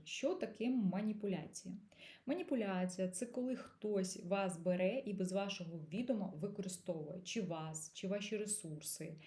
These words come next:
чи те, що у вас є. Тобто, а, ви стаєте такою ніби як наївним таким зайченятком, якого просто так фокусник розводить, бере в капелюха, вщук-щук, щось там, оп,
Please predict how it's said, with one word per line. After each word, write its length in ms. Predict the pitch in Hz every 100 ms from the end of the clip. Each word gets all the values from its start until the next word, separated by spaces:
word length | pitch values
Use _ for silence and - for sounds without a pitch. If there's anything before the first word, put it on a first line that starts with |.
| - -
чи 160 | -
те, 120 | 185 226
що 200 | - 220
у 40 |
вас 260 | 208 208 185
є. 380 | 165 156 151 180
Тобто, 360 | 180 - 175 170 - - - _
а, 320 | 190 185 180
ви 200 | 165 160
стаєте 480 | 262 - 185 185 233
такою 480 | 240 196 - 202 185
ніби 340 | 180 190 180
як 300 | 185 185 180 -
наївним 600 | 180 180 208 285 269 233
таким 340 | 220 202 208
зайченятком, 840 | 160 190 - 196 208 269 - 226 214
якого 420 | 180 180 220 196
просто 540 | 190 185 214 214 -
так 300 | 180 185 - -
фокусник 560 | 220 214 185 - 180 180
розводить, 640 | 165 - 233 233 202 170
бере 260 | 175 185 175
в 140 | -
капелюха, 600 | 180 190 220 320 302 226
вщук-щук, 680 | 202 - 330 - - 311 -
щось 220 | 208 202
там, 240 | 196 185
оп, 240 | 294 403